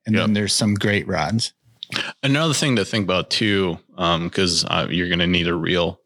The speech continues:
Speaker 2: as well to go with this. You do not have to spend a ton of money on a reel.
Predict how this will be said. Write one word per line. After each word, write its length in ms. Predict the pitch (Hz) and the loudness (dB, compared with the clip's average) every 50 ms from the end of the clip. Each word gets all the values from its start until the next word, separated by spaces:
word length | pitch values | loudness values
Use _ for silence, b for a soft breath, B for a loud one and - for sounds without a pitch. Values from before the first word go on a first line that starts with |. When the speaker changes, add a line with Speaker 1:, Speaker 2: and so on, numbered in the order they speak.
| _ - | _ -16
Speaker 2:
as 120 | - 87 87 | -14 -6 -2
well 180 | 92 87 87 85 | 0 0 0 0
to 100 | - 92 | -2 -2
go 160 | 92 92 87 | 0 0 0
with 120 | 90 - - | 0 0 0
this. 300 | 98 95 92 - - - B B B B B B B B B B B B B B B B B _ _ _ _ _ _ _ _ _ _ _ _ _ _ _ _ _ _ _ | 0 0 0 0 -4 -6 B B B B B B B B B B B B B B B B B _ _ _ _ _ _ _ _ _ _ _ _ _ _ _ _ _ _ _
You 240 | 110 113 117 120 | 0 0 2 2
do 140 | 113 127 123 | 2 2 2
not 340 | 117 107 104 98 92 92 90 | 2 2 2 2 0 0 0
have 160 | - 82 82 - | 0 -2 -2 -2
to 80 | - - | -2 -2
spend 220 | - - - 82 | 0 0 2 2
a 60 | 80 | 2
ton 200 | - - - 156 | 0 0 0 0
of 60 | 160 76 | 2 2
money 200 | 69 139 143 139 | 2 2 2 0
on 120 | 143 147 | 0 0
a 100 | - - | 0 0
reel. 320 | - - - - - - | 0 -2 -2 -2 -4 -10